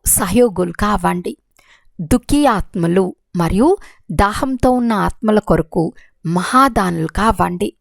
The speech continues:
ఇప్పుడు ఈ పురుషార్థం యొక్క అవసరం ఉంది. ఇష్టమే కదా? ఇష్టమేనా? వెనుక ఉన్న వారికి ఇష్టమేనా? ఇప్పుడు కొంచెం పరివర్తన కూడా చేసుకోవాలి కదా?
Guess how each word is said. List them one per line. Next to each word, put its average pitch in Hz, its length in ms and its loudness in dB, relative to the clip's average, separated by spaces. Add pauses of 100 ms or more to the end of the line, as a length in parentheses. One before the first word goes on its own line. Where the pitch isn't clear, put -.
(640)
ఇప్పుడు 330 420 2 (360)
ఈ 254 100 4
పురుషార్థం 247 760 2
యొక్క - 220 -2
అవసరం 190 400 -2
ఉంది. 175 340 -6 (580)
ఇష్టమే 196 480 -2
కదా? 214 420 0 (460)
ఇష్టమేనా? 185 760 -2 (680)
వెనుక 214 320 0
ఉన్న 247 240 2
వారికి 190 540 -2 (160)
ఇష్టమేనా? 170 760 -2 (720)
ఇప్పుడు 233 260 2
కొంచెం 226 480 0
పరివర్తన 214 580 0
కూడా 240 280 2
చేసుకోవాలి 214 680 -2
కదా? 294 400 0